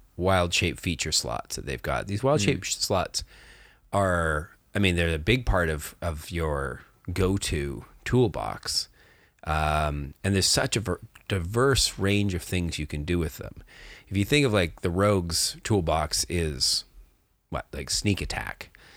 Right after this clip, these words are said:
Speaker 2: Hmm.
Speaker 1: Um, you know, a cunning action, right? The ability to, to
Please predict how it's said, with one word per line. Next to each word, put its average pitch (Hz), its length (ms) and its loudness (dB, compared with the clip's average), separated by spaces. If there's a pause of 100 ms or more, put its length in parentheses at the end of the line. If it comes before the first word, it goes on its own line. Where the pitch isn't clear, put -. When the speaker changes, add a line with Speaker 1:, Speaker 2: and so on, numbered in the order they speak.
Speaker 2:
Hmm. 95 300 -2
Speaker 1:
Um, 82 640 2
you 113 100 4
know, 76 320 -2
a 120 180 2
cunning 151 320 2
action, 78 360 0
right? 80 160 -2
The 85 60 -6
ability 80 340 -2
to, 78 100 -2
to 76 340 -4